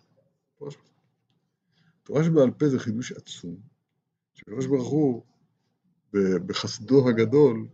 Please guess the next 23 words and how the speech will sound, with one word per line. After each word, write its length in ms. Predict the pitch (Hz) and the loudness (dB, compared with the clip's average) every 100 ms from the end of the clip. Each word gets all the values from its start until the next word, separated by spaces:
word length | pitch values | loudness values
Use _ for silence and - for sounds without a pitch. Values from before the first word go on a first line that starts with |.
| _ | _
הוא 120 | - 101 | -18 -8
משלם 300 | 104 117 123 | 0 2 2
לאיש 160 | 117 | 0
כמעשהו, 600 | - 104 95 87 - 101 117 151 | 0 0 0 -4 -8 -6 -6 -12
הוא 100 | 113 | -12
נתן 300 | 107 - 151 | -10 -4 -2
לנו 400 | 143 123 135 143 | 0 2 2 2
להיות 260 | 120 131 - | 0 -2 -4
כביכול, 640 | - 101 101 - 117 131 117 | -12 -6 -6 -4 -4 -4 -6
אנחנו 200 | 82 110 | -8 -2
לא 40 | |
יודעים 180 | 113 110 | 0 0
להסביר 300 | 98 95 113 | -4 -8 -10
איך 100 | - | -8
זה 80 | 101 | -8
יכול 160 | 110 | -8
להיות 180 | 101 - | -10 -10
בכלל, 240 | - 117 143 - _ _ _ _ _ - | -10 -10 -10 -14 _ _ _ _ _ -18
שותפים 920 | - 110 - 107 - 139 175 208 226 - - _ _ _ _ _ _ _ _ _ _ | -12 -8 -6 -8 -6 -2 2 2 0 -6 -20 _ _ _ _ _ _ _ _ _ _
בגילוי 460 | 120 117 131 135 | -2 2 6 6
התורה 300 | 131 127 110 | 4 2 -2
פה 140 | 107 110 | -2 -4
בעולם. 320 | 98 90 87 | -6 -10 -14